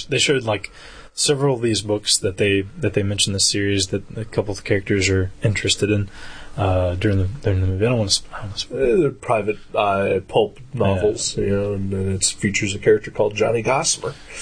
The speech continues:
Speaker 1: Great covers.
Speaker 2: Yeah, and just they look like those old,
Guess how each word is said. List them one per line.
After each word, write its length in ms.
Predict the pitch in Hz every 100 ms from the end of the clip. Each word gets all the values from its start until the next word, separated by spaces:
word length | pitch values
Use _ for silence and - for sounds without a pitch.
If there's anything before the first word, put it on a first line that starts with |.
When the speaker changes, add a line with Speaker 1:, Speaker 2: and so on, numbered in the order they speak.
| 120 113
Speaker 1:
Great 380 | 123 151 -
covers. 500 | - 123 131 - -
Speaker 2:
Yeah, 180 | - 135
and 380 | 120 113 101 101
just 240 | 101 - 110
they 120 | 107
look 240 | 104 -
like 140 | 107 -
those 200 | 104 104
old, 380 | 101 104 104